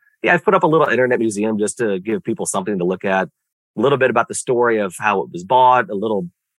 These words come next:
snippet showing media mentions, a little bit about me. Um, I really don't like self-promotion at all, but I keep hearing that I should put myself out there <laughs> more often. So I've got a little bit about me on there. So,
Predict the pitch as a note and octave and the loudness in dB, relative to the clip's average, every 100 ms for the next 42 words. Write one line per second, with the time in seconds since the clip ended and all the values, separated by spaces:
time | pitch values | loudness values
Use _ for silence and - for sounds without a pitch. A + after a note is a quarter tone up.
0 | _ _ _ _ _ _ - - A#2 - | _ _ _ _ _ _ -6 -4 -2 -2
1 | G#2+ - A2+ G2+ G2+ A2+ G#2+ G#2+ G2 A2 | 0 2 2 2 0 0 0 -2 -4 -4
2 | G2+ G2 G2 C3+ B2+ A#2 G#2 G2 F#2 G2 | -4 -4 0 0 2 0 0 -2 -2 -6
3 | G2+ F#2+ F#2 F2+ E2+ - G2 F#2 A2+ G2+ | -4 -4 -4 -6 -8 -6 -4 0 0 0
4 | F2+ G2 F#2 E2+ - F#2 - G2 F#2 F2+ | -2 -6 -6 -8 -4 -4 -2 -2 -2 -2
5 | E2 D#2 G2 G2 F2+ E2 - _ _ _ | -2 -2 0 0 0 -2 -4 _ _ _
6 | _ _ _ _ F2 - G2 - G#2 G#2 | _ _ _ _ -8 -4 -6 -2 0 2
7 | F#2+ F2+ F2 F#2+ D#2 - F2 F2+ E2+ F#2 | 2 0 0 -2 -8 -6 -4 -4 -2 -2
8 | G2+ G2+ G#2+ B2 C3 D3+ A2+ C3 B2+ - | 0 0 2 2 2 2 0 0 -2 0
9 | G#2 G2 F#2+ F#2+ F#2+ G2 F#2+ F2 D#2 F#2 | -2 -2 -2 -2 -2 0 -2 -2 -4 -4
10 | F#2 F2 F2+ F#2 - F2 F2 | -4 -4 -2 -4 -4 -2 -4